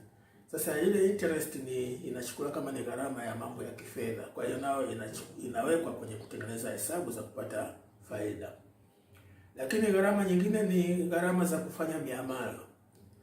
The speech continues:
Miamala unaofanya benki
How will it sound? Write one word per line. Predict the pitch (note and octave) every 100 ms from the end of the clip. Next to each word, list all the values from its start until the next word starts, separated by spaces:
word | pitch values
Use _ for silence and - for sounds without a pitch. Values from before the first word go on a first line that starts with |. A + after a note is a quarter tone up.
| - - - - - -
Miamala | C#3 D3 F3 F3
unaofanya | E3 D#3+ F3 F3 D3+
benki | C#3+ E3+ E3+ F3 F3 E3+ E3